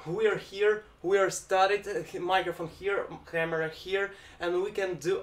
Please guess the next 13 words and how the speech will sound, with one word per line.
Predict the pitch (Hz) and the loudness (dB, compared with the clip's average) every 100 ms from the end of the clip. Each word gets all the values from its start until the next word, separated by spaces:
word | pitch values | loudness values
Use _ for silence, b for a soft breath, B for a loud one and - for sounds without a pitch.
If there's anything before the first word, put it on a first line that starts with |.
| - | 0
our | 165 170 | 0 2
floor | 170 170 175 180 | 0 -2 -4 0
workout, | 170 160 170 160 - 123 | 0 0 -2 -2 -2 -4
mat | 147 170 165 | -2 -2 -2
workout. | 151 143 151 147 117 - B B | -4 -2 -2 0 -2 -8 B B
Twenty-five | 170 208 - 190 190 | -4 -4 -2 -4 -2
minutes | 196 196 185 - | -6 -6 -6 -6
of | 180 175 156 | -6 -6 -6
the, | 170 180 165 B B B B B | -2 0 -2 B B B B B
<laughs> | B B 214 - 175 | B B -4 -4 -4
some | - 185 180 | -4 -2 -2
of | 180 165 | -4 -4
the | 165 165 | -2 -2